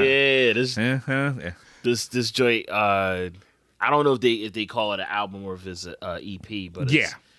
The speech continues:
Speaker 1: it's called Battle of the Angels, and this shit is crazy. <laughs> Like, it's
Speaker 2: Really?
Speaker 1: absolutely crazy. Sleep is ill. Like, he, uh, has been dropping shit, uh, consistently for a while now,
Speaker 2: Mm-hmm.
Speaker 1: and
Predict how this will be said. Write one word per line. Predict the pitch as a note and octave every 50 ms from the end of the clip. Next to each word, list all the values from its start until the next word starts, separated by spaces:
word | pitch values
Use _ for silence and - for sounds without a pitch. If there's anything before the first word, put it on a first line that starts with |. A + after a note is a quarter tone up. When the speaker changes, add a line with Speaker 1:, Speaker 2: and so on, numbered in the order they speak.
| _ -
Speaker 1:
it's | - G#2+ -
called | - A#2+ A2 G#2 F#2
Battle | F2 G2+ G2+ G#2+ G#2 G#2+ A2 G#2+
of | F#2+
the | F#2 F2+ -
Angels, | - G#2 G#2+ G#2 G#2 G2 F2+ F2+ E2 E2 E2+ E2 - - - _ _ _ _ _ _ _ - -
and | F#2+ F#2 F2+ F2 F2 E2+ E2+ F2+
this | F#2+ G2 G2 G2
shit | - - - F2 F2+ F#2 F2
is | F2+ F2+ F#2 F2+ -
crazy. | - - - - F2 E2+ F2 - - - _ _
<laughs> | _ _ _ - - -
Like, | D#3+ D#3 - -
it's | C#3+ D3 D3 C3 A#2+ G#2 -
Speaker 2:
Really? | - - A2+
Speaker 1:
absolutely | A#2+ A#2+ F2+ G2 A#2+ A#2 A2+ G#2 G#2 G#2+
crazy. | F#2 - - G#2 G2+ G2 F2 F#2 F2 E2 _ _ - - - - - -
Sleep | - - - G#3 A#3+ - E3+
is | C#3+ A2 A2
ill. | F#2 C3 C3 B2 A2+ G#2+
Like, | G#2 G2+ G2 G2 F#2+
he, | G2+ A#2+ C#3+ D#3+ E3 D#3+ D#3 D3 C#3 C3 _ _ _ _ _ _ _ _ _ _ _ -
uh, | A2 A2 G#2+ G#2 G2+ G2 G2 F#2+ F2+ -
has | - G#2+ G#2 F#2+
been | G2+ G#2 G2 F#2
dropping | F#2+ A2 A2 A2+ A2 F#2+ G2
shit, | F#2+ - - A2+ F#2+ F#2 F2 - _ -
uh, | F#2 F2+ F2 E2 E2 F2 -
consistently | - A2 G#2+ - - - C#3 C3 - - A#2+ F#2+ - G2+ G2+ G2 F2+
for | E2+ - - G#2 F#2
a | F2 E2
while | F2 F2+ F#2 F#2+ F#2+ F#2+ F#2+ F#2 F2+ F#2
now, | F#2 F2+ F2 E2+ E2 F2 - - C#2+ _ _ _ _ -
Speaker 2:
Mm-hmm. | A#2 A#2 A2+
Speaker 1:
and | G#2+ G#2 G2 F#2+ F#2+ F2+ F#2 F#2+ F#2